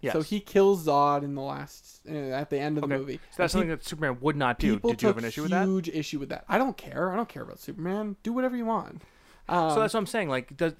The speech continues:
Speaker 1: but so Superman in the comics would never kill, but
Speaker 2: Right.
Speaker 1: in the movie, this is the movie's Superman. How? Why? Why does it matter that he does this? This is how they've built him
Speaker 2: Yeah.
Speaker 1: in this world.
Speaker 2: So I, I agree. I agree with what you're saying about,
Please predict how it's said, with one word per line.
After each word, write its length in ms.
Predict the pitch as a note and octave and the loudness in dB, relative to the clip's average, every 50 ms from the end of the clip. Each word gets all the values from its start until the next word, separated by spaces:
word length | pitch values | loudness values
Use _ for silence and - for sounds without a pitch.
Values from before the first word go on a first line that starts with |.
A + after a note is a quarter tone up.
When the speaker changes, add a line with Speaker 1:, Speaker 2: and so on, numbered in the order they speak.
| - - | -4 0
Speaker 1:
but 160 | F#3+ F#3+ D#3 - - - | 0 0 0 0 -6 -4
so 300 | - G#3 F3+ E3 C#3+ - _ - - _ | 0 2 2 2 0 -4 _ -20 -20 _
Superman 840 | - - - - B3 A#3+ - A3+ F3+ E3 D3+ C#3 C3 B2+ B2+ C3+ C#3 - - - - | -12 -8 -2 -2 -2 0 2 2 2 2 2 2 2 0 0 -2 -6 -10 -14 -8 -6
in 100 | E3+ D#3+ | -4 -4
the 80 | D#3+ | -4
comics 560 | D3+ - - - F3+ E3 C#3+ C3+ A#2+ - - - | -4 -4 -2 0 0 2 0 -2 -4 -6 -10 -6
would 160 | C3+ C3+ B2+ | -4 -4 -2
never 300 | C#3 C#3+ C#3 B2 B2 A#2 | -2 -2 -2 -2 -2 -6
kill, 380 | - - - F3+ D#3+ C3 A2+ | -8 -4 0 2 4 4 2
but 80 | - D3 | 2 2
Speaker 2:
Right. 180 | D3+ D3+ - F3 | 2 2 2 2
Speaker 1:
in 100 | E3+ D#3+ | 0 0
the 80 | D3+ | 0
movie, 400 | D3 D3 E3+ A3 B3 G#3 E3+ D3 | 0 0 2 2 2 2 0 -2
this 240 | C3+ C#3 F3+ - - | 0 0 -2 -2 -2
is 120 | A#3 F#3 | -4 -4
the 80 | D3+ E3 | -2 -2
movie's 600 | D3+ C#3+ C#3+ D3+ D#3 F3+ F3+ D#3 E3+ D#3+ D#3 C#3+ | 0 0 2 2 2 2 2 2 0 0 -2 -2
Superman. 680 | C#3 - - - C#4 C4 - F#3+ C#3 B2+ A#2 G#2+ F#2+ F#2+ | -4 -6 -6 -6 -6 -2 -2 -2 0 0 -2 -4 -4 -6
How? 280 | - - - C#3+ D3+ E3+ | -8 -6 -4 -2 -2 -2
Why? 380 | E3+ - D3+ C#3 D3 D3+ E3 - | -4 -4 -2 -2 0 0 0 -2
Why 300 | D3 C3 C#3+ C#3+ E3+ F#3 | -2 -2 0 0 0 0
does 220 | E3+ F#3 E3 D3+ | 0 0 -2 -2
it 100 | D#3+ B2+ | -4 -6
matter 560 | C#3 C#3 D3 D#3 D#3+ F3 D3+ B2+ A#2 A2+ A2 - - - - _ | -4 -2 0 0 2 2 2 2 2 0 -2 -4 -12 -20 -20 _
that 180 | - D3 B2+ - | -4 -4 -4 -4
he 80 | C#3+ C#3 | -4 -2
does 260 | - D#3 F3 E3+ C#3 | 2 2 2 2 0
this? 180 | C3 B2+ A#2 | -2 -4 -4
This 180 | - D3 C#3+ - | -4 -6 -4 -4
is 180 | E3 D#3 C#3+ C3 C3+ - | -4 -4 -6 -8 -12 -12
how 240 | - - D3+ D#3 E3 | -6 -2 0 0 0
they've 260 | D#3 E3+ D#3+ C3+ - | 0 0 -2 -2 -2
built 280 | - D#3 D3 D3 - D3+ | -2 -2 -2 -2 -4 -2
him 100 | D3+ A3+ | 0 0
Speaker 2:
Yeah. 80 | A3 | 0
Speaker 1:
in 160 | D#3 C#3+ C#3 | 0 0 -2
this 180 | C3 B2+ A#2 - | -2 -4 -6 -6
world. 340 | - C3 D3 D#3+ B2 F#2+ - | -4 0 2 2 2 2 4
Speaker 2:
So 160 | - A3 - - | 2 2 2 4
I, 180 | F#3 A3 B3+ A#3+ | 4 4 4 4
I 160 | - G3+ A#3 | 2 2 2
agree. 300 | C4 B3 F#3 E3 C#3 - - - - | 2 2 0 -2 -4 -6 -6 -8 -2
I 140 | D#3+ E3 F3+ | 0 2 4
agree 320 | G#3 G#3+ G#3 E3+ E3+ F3 F3 | 4 2 2 4 4 4 6
with 140 | E3+ E3 D3+ | 4 4 2
what 180 | D3+ D3+ B2 | 0 0 0
you're 120 | C3 D#3 - | -2 -2 -2
saying 320 | - D3 C#3+ C#3+ C#3+ C#3+ | -2 -2 -2 -2 -4 -4
about, 260 | C#3 C#3 C#3 C3+ - | -2 -2 -2 -2 -4